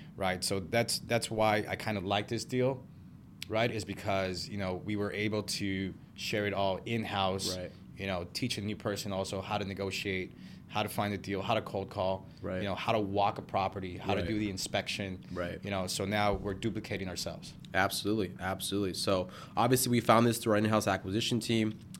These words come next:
Speaker 2: Um, they, you know, obviously talked with the seller. They built rapport.
Speaker 1: Yeah.
Speaker 2: They nurtured the lead. They negotiated. We walked the, we walked the property,
Speaker 1: Yeah.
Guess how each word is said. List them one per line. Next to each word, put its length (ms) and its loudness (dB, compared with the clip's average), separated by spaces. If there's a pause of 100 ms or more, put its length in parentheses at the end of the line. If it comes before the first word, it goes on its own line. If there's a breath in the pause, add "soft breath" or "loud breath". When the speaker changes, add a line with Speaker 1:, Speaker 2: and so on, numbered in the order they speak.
Speaker 2:
Um, 380 -4
they, 140 -4 (220)
you 100 -2
know, 100 0
obviously 380 0
talked 280 2
with 100 -6
the 40 -6
seller. 460 2 (300 loud breath)
They 100 -8
built 260 2
rapport. 560 0
Speaker 1:
Yeah. 100 -8
Speaker 2:
They 120 -2
nurtured 380 0
the 80 -2
lead. 360 0 (180 loud breath)
They 100 -6
negotiated. 840 2 (320 loud breath)
We 140 -6
walked 360 4
the, 60 -8 (120)
we 160 0
walked 260 6
the 80 -4
property, 640 4
Speaker 1:
Yeah. 40 -16